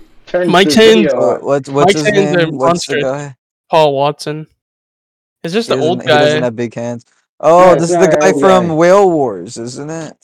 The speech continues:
Speaker 1: No, it's the guy from Alex Jones. I'll send the picture. Hold on.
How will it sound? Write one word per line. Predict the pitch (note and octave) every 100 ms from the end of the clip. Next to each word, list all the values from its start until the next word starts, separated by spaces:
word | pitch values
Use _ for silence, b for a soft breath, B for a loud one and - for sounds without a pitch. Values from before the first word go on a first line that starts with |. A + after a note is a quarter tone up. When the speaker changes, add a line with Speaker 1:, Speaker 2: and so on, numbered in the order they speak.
| _ _ _ _ -
Speaker 1:
No, | G3 G#3+
it's | D#3
the | D3
guy | F3+
from | D#3+ D#3+
Alex | D#3+ F3 D3+
Jones. | - F3 F3 D#3
I'll | - F3+
send | - F3 C3
the |
picture. | B2+ C3 - A#2 G#2+
Hold | A2 C3
on. | A#2 A2